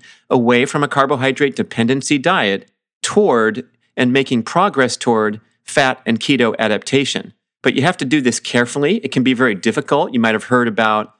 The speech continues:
the fallout or the criticism saying that keto is too extreme because the dietary carbohydrate intake is so low. So we're gonna sort through all those myths and notions and also talk about the truths and the dangers and the risks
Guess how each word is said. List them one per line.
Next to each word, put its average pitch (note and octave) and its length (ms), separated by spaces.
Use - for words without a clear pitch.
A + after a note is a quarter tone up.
the A#2+ 80
fallout C#3 640
or A#2+ 140
the A2 60
criticism B2+ 580
saying A#2+ 260
that A2 140
keto C3+ 320
is A2 80
too B2+ 160
extreme D#3 420
because B2+ 260
the A2+ 80
dietary A#2 480
carbohydrate B2 720
intake B2 320
is A#2+ 80
so B2 180
low. A2+ 320
So - 140
we're A#3 60
gonna F3+ 180
sort C#3+ 280
through C3+ 220
all B2 100
those A#2+ 240
myths A#2+ 380
and A2 140
notions A2+ 640
and D#3+ 140
also D#3 240
talk C3 240
about B2 220
the A2 60
truths B2+ 400
and D3 100
the - 20
dangers G#2+ 460
and G#2 100
the G2 80
risks C#3+ 540